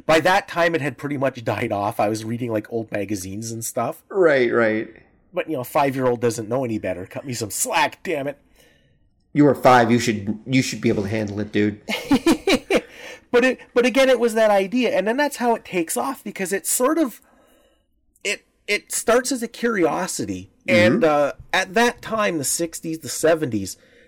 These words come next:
Speaker 1: the Windsor, Detroit area radio and music scene was pretty big. Like, we talked
Speaker 2: Mm-hmm.
Speaker 1: about that, how the only reason we have heavy metal music is essentially because of Windsor.
Speaker 2: Was it? I don't remember that.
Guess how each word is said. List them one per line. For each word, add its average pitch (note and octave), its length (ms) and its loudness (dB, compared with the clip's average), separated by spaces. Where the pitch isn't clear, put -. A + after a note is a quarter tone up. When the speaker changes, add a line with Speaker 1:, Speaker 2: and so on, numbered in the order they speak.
Speaker 1:
the D#3+ 540 6
Windsor, G3 320 0
Detroit E3 480 2
area B2+ 600 0
radio C3 420 0
and A2+ 140 -2
music C3+ 360 -4
scene G#2+ 280 -4
was G#2+ 100 -2
pretty C3 260 -6
big. F#2+ 280 -2
Like, G2 200 -2
we C3+ 100 -4
talked C3 260 -4
Speaker 2:
Mm-hmm. G#2 120 0
Speaker 1:
about A#2 220 -2
that, G2+ 300 -2
how A2+ 260 0
the A2+ 140 0
only C3 220 2
reason A#2+ 420 -2
we A2 140 -2
have A2 240 -2
heavy A2+ 280 -2
metal G2+ 280 0
music F#2+ 480 -8
is A2 160 -6
essentially A2+ 640 -2
because G2 360 -4
of F2 220 -8
Windsor. F2+ 460 -8
Speaker 2:
Was A#2+ 240 4
it? A4+ 160 2
I - 80 0
don't E3+ 180 2
remember A#3 320 4
that. G#2+ 420 -2